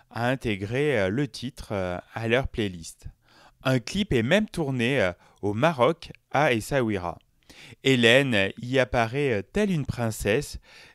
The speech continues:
vêtue, euh, d'une resplendissante robe longue. Le titre, euh, atteint vite le sommet, euh, des tops et se vend, euh, à plus de huit cent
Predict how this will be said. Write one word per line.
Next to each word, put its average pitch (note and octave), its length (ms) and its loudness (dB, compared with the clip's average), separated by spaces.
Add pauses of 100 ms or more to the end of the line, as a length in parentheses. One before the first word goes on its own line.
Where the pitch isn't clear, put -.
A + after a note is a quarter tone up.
vêtue, C3+ 640 -2
euh, G2 200 6
d'une G2+ 260 -6
resplendissante B2+ 1000 -6
robe G2+ 420 0
longue. F2 360 -4 (580)
Le G#2 180 0
titre, - 460 -12
euh, F#2 100 0 (160)
atteint A#2+ 380 -2
vite C3 340 -10
le B2 120 0
sommet, B2 500 -2
euh, F#2+ 100 -2
des F#2 180 -6
tops C3+ 380 -2 (480)
et F#3 140 0
se - 180 -2
vend, A#2+ 500 0
euh, F#2 140 0 (180)
à B2 140 -2
plus F3+ 300 -8
de G#2 160 -2
huit A2+ 300 -6
cent C3 600 -4